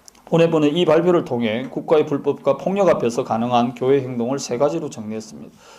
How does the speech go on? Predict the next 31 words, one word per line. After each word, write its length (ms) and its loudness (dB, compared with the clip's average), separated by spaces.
첫째, 300 0
교회는 580 2
국가가 420 2
자신의 420 2
행위를 500 0
합법적인 560 -4
국가의 300 0
행위로 300 -8
설명할 440 -4
수 140 -12
있는지, 420 -14
다시 260 -4
말해서 340 -6
불공정하고 600 -2
무질서한 580 -2
행위가 400 -4
아니라 460 -8
공정하고 500 0
질서 300 -2
있는 200 -4
행위라고 600 -4
해명할 420 2
수 100 -4
있는지 440 -6
국가에 520 2
대해서 380 -8
질문할 460 -2
수 360 -6
있어야 300 -2
된다라고 500 -6
이야기했습니다. 720 -12